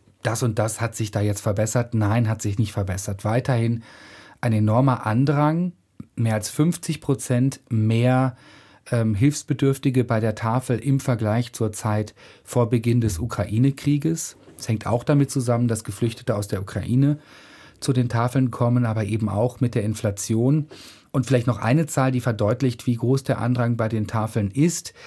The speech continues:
Ein Drittel der Tafeln in Deutschland haben einen Aufnahmestopp beziehungsweise Wartelisten verhängt. Das bedeutet, äh, wenn jemand sagt,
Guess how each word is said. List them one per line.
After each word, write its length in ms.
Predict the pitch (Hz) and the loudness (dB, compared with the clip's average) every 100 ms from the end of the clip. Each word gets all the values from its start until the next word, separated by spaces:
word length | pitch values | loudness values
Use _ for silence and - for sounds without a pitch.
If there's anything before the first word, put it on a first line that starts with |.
| - - - - - | -20 -20 -20 -18 -2
Ein 280 | 123 160 165 | 2 2 2
Drittel 640 | 120 147 151 175 190 202 - | 2 2 2 2 2 -2 -2
der 140 | 117 113 | -4 0
Tafeln 460 | 127 131 147 151 | 0 0 2 2
in 140 | 120 110 | 2 2
Deutschland 560 | 113 123 - 123 101 | 0 0 0 0 0
haben 200 | 113 117 | -4 -2
einen 200 | 110 113 | -2 -2
Aufnahmestopp 800 | 104 107 104 107 98 98 - 104 | 0 -2 0 0 0 0 -2 -4
beziehungsweise 720 | 107 101 - 110 - 107 104 101 | -4 -6 -2 -4 -2 -4 -2 -2
Wartelisten 1400 | 101 110 113 104 98 - - - - _ 107 101 - 120 101 | -2 -2 -2 -2 -2 -8 -20 -20 -20 _ 0 0 -2 -2 0
verhängt. 560 | 110 98 107 151 180 | 0 0 2 2 2
Das 100 | 110 | -4
bedeutet, 640 | - 107 110 143 165 151 - - - - - | -4 -2 2 2 2 -2 -4 -20 -20 -20 -20
äh, 220 | - 123 110 | -2 0 0
wenn 360 | 123 113 127 160 | 0 4 4 4
jemand 440 | 127 139 139 131 | 4 4 6 4
sagt, 440 | 123 117 123 - | 2 2 0 -4